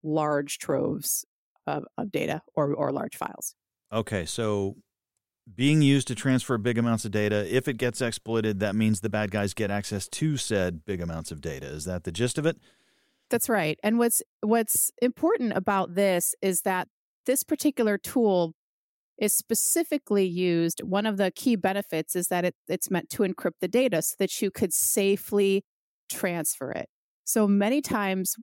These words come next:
Speaker 1: what people use this for, it's not just for size, but for sensitivity of data. So when you compromise the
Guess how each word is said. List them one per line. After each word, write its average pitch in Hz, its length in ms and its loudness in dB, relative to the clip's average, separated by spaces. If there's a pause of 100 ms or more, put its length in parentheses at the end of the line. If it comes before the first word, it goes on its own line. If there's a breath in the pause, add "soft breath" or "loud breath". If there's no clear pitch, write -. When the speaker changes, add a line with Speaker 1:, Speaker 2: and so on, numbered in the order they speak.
(120)
Speaker 1:
what 180 220 -2
people 196 300 0
use 220 240 2
this - 160 -4
for, 175 120 0
it's 180 120 -4
not - 140 -6
just - 180 -2
for 220 120 -4
size, 208 520 -2
but - 140 -2
for 185 140 -2
sensitivity 214 760 -2
of 240 80 -2
data. 254 360 0 (580)
So 226 460 4
when 233 340 2
you 254 340 4
compromise 226 920 0
the - 80 -6